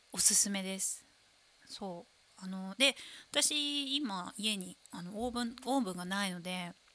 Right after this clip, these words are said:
オーブンない方は、焼き網？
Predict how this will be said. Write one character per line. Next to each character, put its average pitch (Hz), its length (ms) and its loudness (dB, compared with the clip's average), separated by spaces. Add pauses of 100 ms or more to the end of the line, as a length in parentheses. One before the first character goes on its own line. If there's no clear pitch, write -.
(680)
オ 240 100 4
ー 240 40 2
ブ 233 120 2
ン 208 60 2
な 202 100 2
い 196 60 0
方 185 420 -2
は、 185 400 0 (680)
焼 214 160 -2
き 262 140 6
網？ 269 220 2